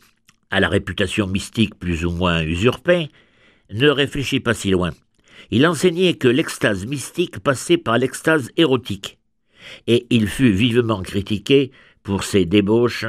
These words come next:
et son alcoolisme. Le précepte de Poutine peut ressembler à celui de Raspoutine. Pour Poutine, se rapprocher du bien, n'est-ce pas faire le mal ?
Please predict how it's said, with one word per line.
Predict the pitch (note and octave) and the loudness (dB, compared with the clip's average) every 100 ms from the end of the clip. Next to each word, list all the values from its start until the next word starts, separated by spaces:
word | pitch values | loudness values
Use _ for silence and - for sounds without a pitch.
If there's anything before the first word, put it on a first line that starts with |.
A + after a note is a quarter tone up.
| - - | -10 -6
et | A#2 | -4
son | - F#2 | -4 -4
alcoolisme. | G#2+ F2 F#2 D#2+ C2 - - _ _ _ _ _ _ - - - - - | -4 -2 -4 -4 -6 -12 -20 _ _ _ _ _ _ -20 -20 -20 -10 0
Le | C3+ | 0
précepte | C#3 E3 - - B2 A2+ | 2 0 0 -2 0 0
de | G2+ | 2
Poutine | F#2+ B2 B2 F3+ F3+ C3+ - _ _ _ - | 0 -2 -2 -2 -2 -4 -14 _ _ _ 0
peut | C3 | 2
ressembler | C3+ E3+ - D3 B2 A#2+ F#2 | 2 0 -2 -2 2 2 2
à | |
celui | D#2 G2+ F#2 G2 | 0 -2 0 0
de | F2 | -2
Raspoutine. | F2 - F2 - E2+ - - _ _ - - - - | -4 -6 -8 -6 -8 -8 -20 _ _ -20 -20 -20 -12
Pour | C3 B2 | -10 -4
Poutine, | E3+ E3+ G3+ D3+ | -4 -2 -4 -4
se | - | -4
rapprocher | A2+ D#3+ B2 C3+ A2+ C#3+ | -2 -2 -4 -4 -2 -2
du | G2 F#2+ | -2 -2
bien, | F#2+ D3+ D3+ - _ _ _ - | 0 -2 -4 -12 _ _ _ -2
n'est-ce | C3+ B2 B2+ | -2 0 -2
pas | A2 - D3 D3+ - | -4 0 0 0 -6
faire | - D3 G#2+ | -2 -2 0
le | G2 | 0
mal ? | F2 F2 C#2+ C2+ | 0 -2 -4 -10